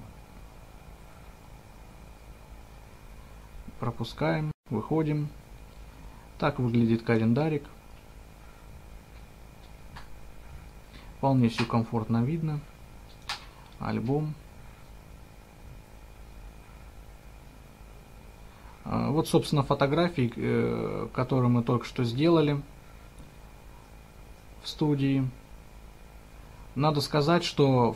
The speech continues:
фотографии, что очень хорошо, э, фотографии хешируются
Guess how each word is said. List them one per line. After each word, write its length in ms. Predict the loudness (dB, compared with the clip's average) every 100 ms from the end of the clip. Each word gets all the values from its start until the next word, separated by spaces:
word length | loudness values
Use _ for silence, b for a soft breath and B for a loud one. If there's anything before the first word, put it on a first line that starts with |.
| 2
фотографии, 1080 | 2 4 6 6 4 4 6 8 6 4 0
что 220 | -8 2 2
очень 260 | 4 4
хорошо, 580 | 6 6 4 6 4 4 B B B -10
э, 260 | -6 -4 -2
фотографии 500 | 0 2 4 4 4
хешируются 840 | 2 2 8 10 12 10 6 2